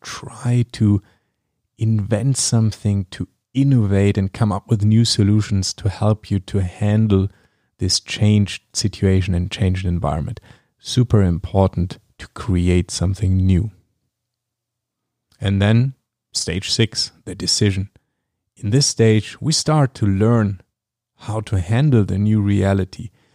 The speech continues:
We feel more positive and can see the light at the end of the tunnel, and we make the decision that this is the new reality and that we will deal with it.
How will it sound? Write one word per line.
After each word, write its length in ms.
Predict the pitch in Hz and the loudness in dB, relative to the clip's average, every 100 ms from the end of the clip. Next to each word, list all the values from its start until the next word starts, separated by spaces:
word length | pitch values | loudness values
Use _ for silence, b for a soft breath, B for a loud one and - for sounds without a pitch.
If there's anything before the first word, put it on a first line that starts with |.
| _ - | _ -4
We 100 | 117 | 0
feel 180 | 190 | 4
more 160 | 196 120 | 4 2
positive 720 | - - 135 123 - 95 - - | -2 -10 -4 -4 -2 -4 -6 -12
and 160 | 110 - | -10 -6
can 160 | 113 | -4
see 260 | - - 143 | -4 -2 0
the 160 | 107 | 2
light 480 | 98 92 95 117 123 | 2 2 0 -2 0
at 180 | 117 101 | 0 0
the 120 | 107 | 0
end 200 | 101 101 | 2 2
of 180 | 98 - | 0 -2
the 100 | 95 | -8
tunnel, 460 | - 98 95 95 92 _ _ _ _ _ | -4 -2 0 0 -2 _ _ _ _ _
and 120 | 107 | -4
we 120 | 98 92 | 0 2
make 400 | 95 107 117 - | 2 2 2 -2
the 100 | 98 | -2
decision 760 | 98 - - 95 92 92 92 b b b b _ | 0 -2 0 0 0 -2 -4 b b b b _
that 260 | - 113 - | -6 -6 -2
this 280 | 101 110 - - | 0 0 -2 -2
is 260 | 123 117 | 0 0
the 140 | 104 107 | 0 2
new 240 | 104 101 | 2 2
reality 640 | 98 95 95 90 - 92 - | 2 2 2 -2 -6 -10 -6
and 180 | 110 98 | -6 -4
that 220 | 95 87 | -4 -6
we 180 | 101 98 | -6 -4
will 460 | 98 107 110 110 104 _ _ | 0 2 4 2 -2 _ _
deal 240 | - 98 95 | -6 -2 -2
with 240 | 87 82 | -4 -10
it. 220 | - - | -12 -18